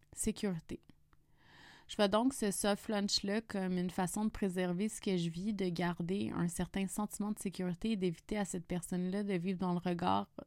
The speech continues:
des autres involontairement. Il est en couple avec moi, pas avec les gens qui me lisent, ni avec ceux qui me détestent encore.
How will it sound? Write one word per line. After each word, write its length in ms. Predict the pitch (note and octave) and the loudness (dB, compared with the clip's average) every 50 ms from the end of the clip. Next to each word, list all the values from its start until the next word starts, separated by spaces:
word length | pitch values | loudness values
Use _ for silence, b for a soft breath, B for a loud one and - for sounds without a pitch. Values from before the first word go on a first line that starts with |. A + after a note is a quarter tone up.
| _ - | _ -2
des 260 | F3+ F#3 F3 E3+ E3 | 0 2 2 2 2
autres 300 | F#3 F#3+ F#3+ - - - - - | 0 -2 -2 -4 -8 -14 -6 -2
involontairement. 800 | F#3 F3+ F3 E3+ E3+ F3 F3 F3+ - F3+ F3 E3+ - F3 E3+ - - - - - _ - B B B B B B B B B B B F#3+ | 0 0 2 2 2 0 0 -2 -2 -2 -4 -2 -2 -2 -4 -4 -6 -10 -20 -20 _ -20 B B B B B B B B B B B 0
Il 60 | F#3 | 2
est 100 | F3 - | 4 4
en 100 | F3+ F3 | 4 4
couple 240 | E3+ - G3+ - G3 | 2 0 0 2 2
avec 240 | F3+ F3+ F3+ - | 2 0 0 0
moi, 280 | - F3+ F3+ F#3 G#3 A3 - | 0 0 2 0 0 -2 0
pas 120 | - G#3 | 2 2
avec 220 | F#3+ F3+ F3+ F3 - | 4 4 2 2 0
les 120 | F#3+ F3+ | 0 0
gens 160 | F#3 G3+ G#3+ | 0 0 0
qui 160 | G#3 - G#3 | 0 0 2
me 100 | F#3 F3 | 2 4
lisent, 280 | E3+ F3+ G3 G#3 G3+ - | 4 4 2 2 2 2
ni 120 | G3+ G3 | 2 2
avec 240 | F#3+ F#3 E3+ E3+ E3+ | 2 2 2 0 0
ceux 220 | - - - G#3 G#3 | -2 -4 -4 -4 -4
qui 180 | - - F#3+ | -2 -2 0
me 80 | E3+ E3+ | 0 2
détestent 500 | D#3+ E3+ F3 - - F#3+ F#3 - - - | 2 0 0 0 -2 -2 -4 -4 -4 -6
encore. 540 | F3+ E3+ E3 - - - - F#3 - - | -4 -4 -4 -6 -8 -10 -10 -12 -14 -18